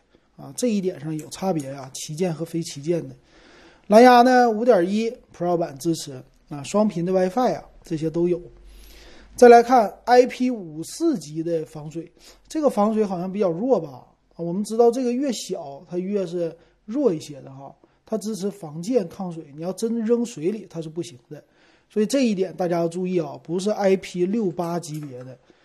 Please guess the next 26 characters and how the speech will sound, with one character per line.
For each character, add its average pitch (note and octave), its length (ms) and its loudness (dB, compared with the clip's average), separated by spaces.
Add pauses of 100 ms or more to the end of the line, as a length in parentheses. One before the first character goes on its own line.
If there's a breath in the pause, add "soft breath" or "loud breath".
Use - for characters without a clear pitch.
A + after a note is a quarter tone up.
(240 soft breath)
那 A#3+ 100 0
我 G3+ 100 4
看 A3 260 4
一 G3+ 60 0
看 G#3 160 0
荣 F3+ 180 -2
耀 A#3+ 140 6
三 A3+ 240 2
零 E3 220 -6
呢， G3+ 260 -4 (600)
荣 G3+ 260 -2
耀 B3+ 240 6
三 B3+ 400 2
零 G3+ 180 0
好 G3+ 160 -2
像 A3 200 0
连 G#3+ 180 4
防 A3+ 240 0
水 G#3+ 180 -2
的 E3+ 80 -2
功 B3+ 280 0
能 F3+ 180 -4
都 A3 80 -2
没 A3 140 -2
有 C4 100 -2
说 G#3 300 -4